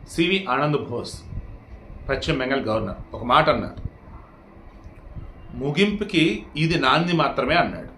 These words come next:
అంటే, త్వరలో ఎండ్ కార్డు పడబోతుంది,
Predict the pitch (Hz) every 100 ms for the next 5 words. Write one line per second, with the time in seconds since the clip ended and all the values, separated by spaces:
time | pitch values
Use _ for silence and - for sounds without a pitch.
0 | - - - - - - - - - 107
1 | 170 240 254 - - - - - - -
2 | - 127 170 - 143 170 185 156 143 143
3 | 151 131 95